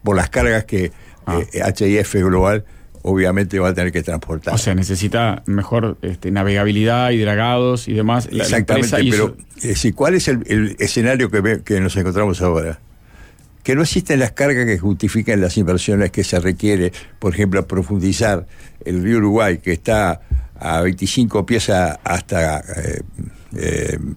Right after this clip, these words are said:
Speaker 1: Fray Ventos, y de Fray Ventos a, a Paysandú y Colón a diecinueve pies de profundidad.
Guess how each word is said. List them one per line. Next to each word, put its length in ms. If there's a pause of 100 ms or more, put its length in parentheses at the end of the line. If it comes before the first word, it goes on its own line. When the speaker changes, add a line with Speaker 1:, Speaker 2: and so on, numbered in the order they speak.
Speaker 1:
Fray 300
Ventos, 480
y 60
de 120
Fray 260
Ventos 440
a, 160 (120)
a 120
Paysandú 640
y 60
Colón 460 (360)
a 160
diecinueve 580
pies 200
de 80
profundidad. 640